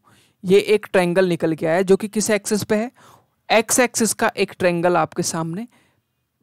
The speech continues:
है, ये आपका एक्स एक्सिस पे रखा हुआ ट्रायंगल है। क्लियर हुई बात? ये आपका एक्स एक्सिस पे रखा हुआ एक ट्रायंगल है। अब ध्यान से एक चीज़ और देखनी है, यहाँ पे उन्होंने बोला है कि जो ट्रायंगल के वर्टिसेस है ना,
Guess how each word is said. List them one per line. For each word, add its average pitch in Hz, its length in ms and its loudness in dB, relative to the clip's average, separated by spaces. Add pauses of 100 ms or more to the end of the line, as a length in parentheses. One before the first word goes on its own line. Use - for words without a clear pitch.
(260)
है, 156 460 -2
ये 175 220 2
आपका 185 320 0
एक्स - 320 -4
एक्सिस 175 320 -4
पे 185 120 0
रखा 170 240 -2
हुआ 175 140 2
ट्रायंगल 160 420 -8
है। - 200 -18 (480)
क्लियर 208 200 4
हुई 240 120 6
बात? 247 240 4 (400)
ये 185 80 4
आपका 196 360 4
एक्स 202 180 -2
एक्सिस 196 300 -2
पे 208 120 0
रखा 185 220 0
हुआ 190 160 4
एक 233 260 -4
ट्रायंगल 175 360 0
है। 185 260 -4 (880)
अब 220 160 4
ध्यान 214 300 4
से 240 140 2
एक 233 80 0
चीज़ 233 220 2
और 226 140 6
देखनी 190 360 0
है, 220 120 -16 (840)
यहाँ 208 300 6
पे 277 260 4
उन्होंने 233 300 4
बोला 220 260 6
है 233 100 4
कि 254 100 -2
जो 277 160 6
ट्रायंगल 226 460 2
के 262 140 2
वर्टिसेस 214 580 4
है 196 100 -2
ना, 202 180 -10